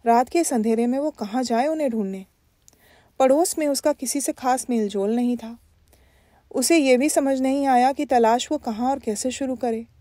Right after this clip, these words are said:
रात भर वो अपना दुखता सर पकड़े बैठी रही और बराबर सोचती रही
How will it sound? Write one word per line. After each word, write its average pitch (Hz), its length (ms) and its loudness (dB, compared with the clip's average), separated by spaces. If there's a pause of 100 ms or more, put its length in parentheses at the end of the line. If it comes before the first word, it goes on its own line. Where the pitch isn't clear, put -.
(640)
रात 262 220 6
भर 294 160 4
वो 294 100 2
अपना 269 320 2
दुखता 240 340 0
सर 262 180 -2
पकड़े 247 320 0
बैठी 220 340 -2
रही 233 220 2
और 247 100 0
बराबर 196 400 -2
सोचती 240 420 -6
रही 247 320 -2